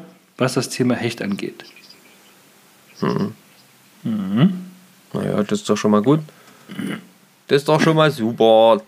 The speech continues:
Speaker 2: Da können wir doch mit umgehen. Ja, das ist doch einwandfrei. Das freut mich.
Speaker 1: Schön.
Speaker 2: Schön. Leute, ich würd's nicht gerne, äh, äh, ich würd's heute nicht mehr in die Länge ziehen. Ihr merkt schon, heute ist so ein bisschen die Luft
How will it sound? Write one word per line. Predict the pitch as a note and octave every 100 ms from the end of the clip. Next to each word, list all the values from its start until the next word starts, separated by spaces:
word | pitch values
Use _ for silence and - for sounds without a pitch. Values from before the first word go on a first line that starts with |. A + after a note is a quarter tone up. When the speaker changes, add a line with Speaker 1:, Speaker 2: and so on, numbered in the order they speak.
| _ _
Speaker 2:
Da | -
können | - F2+
wir |
doch | F2
mit | F#2+ E2
umgehen. | G2+ G2+ - F2+ - - - - - - _
Ja, | - F2+ F2+
das | -
ist | C#3 -
doch |
einwandfrei. | F#2 - - - - - _ _ _ _ _
Das | C3+ -
freut | - F2+ -
mich. | - - _ _ _ - _ _ _
Speaker 1:
Schön. | - - - - A2+ - - _ _ _ -
Speaker 2:
Schön. | - G#3+ C#4 - - - - -
Leute, | C#3 G3+ G#3 A#3+ -
ich | C#3+ C#3+
würd's | D3+ G3 -
nicht | F#3 G3 -
gerne, | F3+ F3+ F3 -
äh, | C#3+ D3 D3 B2+ A2+
äh, |
ich | C3 C#3+
würd's | D#3 D3+ - - -
heute | C3+ C#3+ C3+
nicht | C#3+ -
mehr | C3+ C3+ -
in | B2
die | A#2
Länge | C3+ D3+
ziehen. | D3+ B2
Ihr | A2+
merkt | B2 D#3 -
schon, | D3 C#3+
heute | C3+ C#3+
ist | - C#3+
so | D3+
ein | C3
bisschen | B2 E3 C#3+
die | C3
Luft | B2 B2+ D#3+ -